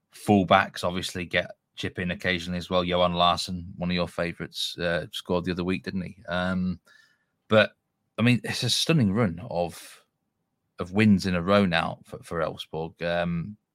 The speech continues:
of course, they did finish second, silver medal. I think it was the twenty twenty covid season, wasn't it? So they, you know, they had, do have some experience of, of being up there as such. But, uh, I mean, I guess we've got to ask the question now, are they a serious title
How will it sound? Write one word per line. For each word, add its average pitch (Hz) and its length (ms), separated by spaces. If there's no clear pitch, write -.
of - 80
course, - 180
they 107 60
did 101 180
finish - 340
second, - 280
silver 101 340
medal. 101 420
I - 540
think 104 160
it - 40
was 92 120
the 90 80
twenty 95 340
twenty 92 280
covid 107 340
season, 85 380
wasn't 87 240
it? - 100
So 78 220
they, 85 200
you 80 80
know, 87 140
they 85 100
had, 90 200
do 98 180
have 87 200
some 90 260
experience 90 600
of, 82 160
of 78 160
being 90 180
up 76 120
there 85 180
as 78 100
such. - 560
But, - 360
uh, 110 220
I 110 60
mean, 104 240
I 117 100
guess - 220
we've 85 100
got - 80
to - 60
ask - 100
the 87 60
question 87 380
now, 90 180
are 98 100
they 98 140
a 98 80
serious 95 580
title 95 420